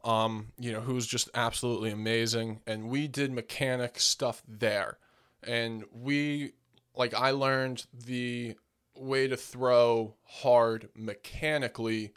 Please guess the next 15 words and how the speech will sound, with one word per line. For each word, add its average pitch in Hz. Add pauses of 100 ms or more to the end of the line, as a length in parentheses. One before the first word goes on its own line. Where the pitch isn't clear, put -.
(220)
for 113
different 117
throws, 107 (480)
um, 101 (380)
but 117 (480)
that 165
can 202
only 202
take 160
you 147
to 131
a 120
certain 113
point, 127 (160)
because 117